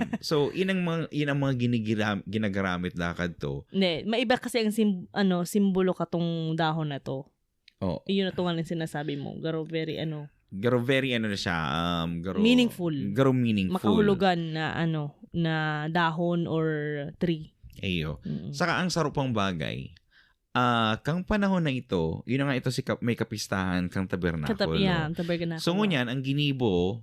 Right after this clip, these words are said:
Speaker 2: ay igwang mga pilgrims na naglaog sa Jerusalem,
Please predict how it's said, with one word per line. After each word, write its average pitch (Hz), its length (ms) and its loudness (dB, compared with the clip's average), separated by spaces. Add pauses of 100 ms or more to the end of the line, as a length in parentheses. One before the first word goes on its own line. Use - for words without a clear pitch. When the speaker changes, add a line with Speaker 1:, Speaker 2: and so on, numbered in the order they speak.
(160)
Speaker 2:
ay 92 380 0 (560)
igwang 117 500 0
mga 117 300 2 (760)
pilgrims 113 800 2 (320)
na 98 480 2 (320)
naglaog 95 420 2
sa 104 140 0
Jerusalem, 131 720 2